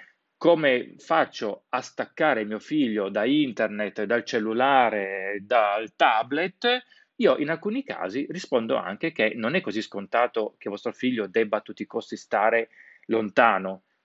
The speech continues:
da questi strumenti. Certo, dipende, perché ovviamente una sana partita a calcio o a pallacanestro o una passeggiata in centro sicuramente fa sempre bene. Però attenzione,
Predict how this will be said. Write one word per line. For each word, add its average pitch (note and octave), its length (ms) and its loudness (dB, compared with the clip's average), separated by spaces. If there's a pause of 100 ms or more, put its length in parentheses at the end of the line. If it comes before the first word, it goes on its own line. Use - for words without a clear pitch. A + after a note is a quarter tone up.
da G#2+ 220 2
questi G2+ 320 -4
strumenti. G2 580 -6
Certo, - 300 2
dipende, G#2 540 2
perché - 340 -2
ovviamente A2 760 2
una G#2+ 280 -4
sana A#2+ 260 2
partita A#2+ 380 -2
a B2 60 -2
calcio A2 560 -2
o G#2+ 380 2
a - 60 -2
pallacanestro G#2+ 1200 0 (420)
o G2+ 380 0
una A2+ 220 2
passeggiata A2+ 720 0
in C#3+ 120 -4
centro G#2+ 720 -2 (680)
sicuramente A#2 1000 0
fa A2 140 -4
sempre G#2+ 420 -4
bene. F2+ 480 -6
Però C4 160 6
attenzione, G2 880 0